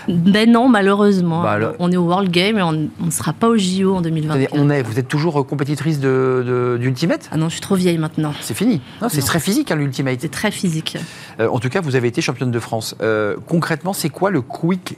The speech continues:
Speaker 2: quitting comparé au quiet quitting ?
Speaker 1: Exactement. Alors, le quick quitting, donc c'est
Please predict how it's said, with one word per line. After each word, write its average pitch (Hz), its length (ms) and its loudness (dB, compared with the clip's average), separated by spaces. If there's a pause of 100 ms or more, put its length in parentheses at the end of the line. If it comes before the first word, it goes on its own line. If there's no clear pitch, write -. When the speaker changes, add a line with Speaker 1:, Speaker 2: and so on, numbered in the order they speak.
Speaker 2:
quitting 175 520 -2
comparé 135 460 -2
au 120 100 -2
quiet 156 560 -2 (200)
quitting ? 127 580 -4 (440)
Speaker 1:
Exactement. 185 540 0
Alors, 160 100 2
le 160 80 0
quick - 420 -2
quitting, 262 600 4 (140)
donc 147 180 -4
c'est - 220 -4